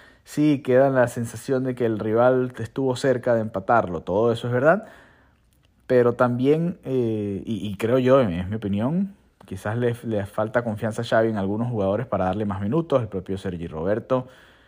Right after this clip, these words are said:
que creo que se estaba preparando para entrar y me da la impresión de que ni siquiera pudo entrar para terminar de cerrar el partido en, en el descuento. Pero es ese tipo de cambios, ¿no? Que por un Pedri, por un Gavi, eh, que puedan estar desgastados, darle la confianza, ¿no?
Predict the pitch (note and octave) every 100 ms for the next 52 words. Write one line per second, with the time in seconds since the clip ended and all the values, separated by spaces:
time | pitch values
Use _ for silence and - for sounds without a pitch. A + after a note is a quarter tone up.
0 | _ - D#2 F2+ G2 A2+ F#2 G2+ A#2 G#2+
1 | F2 F#2 A2+ G2 F2+ D#2 G#2 A#2 A2+ G2+
2 | E2+ E2 E2+ E2 G2 G#2+ F2+ F#2+ G#2+ G2
3 | F2+ E2+ G2 G2+ G#2 G2 F#2+ G2 G#2 -
4 | _ _ - F#2+ E2 D2 D#2 - - E2+
5 | E2 F2+ G2 G2 E2+ F#2 D#2+ D#2 A2 A2
6 | G2 D#2 D#2 D#2 D2+ D2 E2 - C3 B2+
7 | G#2 G2+ G#2 G#2 - - - - - D#3
8 | D#3 D#3 E3 D#3+ C3+ D3 E3+ B2+ G2 C3
9 | E3 G2+ F#2+ G2 A#2 A#2 C3 A#2 F#2+ F#2+
10 | G2+ A2+ B2 G#2+ F2+ - - - _ _
11 | F#2 F#2 F2+ F2+ - A#2 A2 F#2 A#2 A2+
12 | A2+ G#2 G2 F#2+ - B2 C3+ F3 - -
13 | _ _ G2+ G#2 C3 C#3 G#2 F2+ F2 A#2+
14 | D3 B2 F2 E3+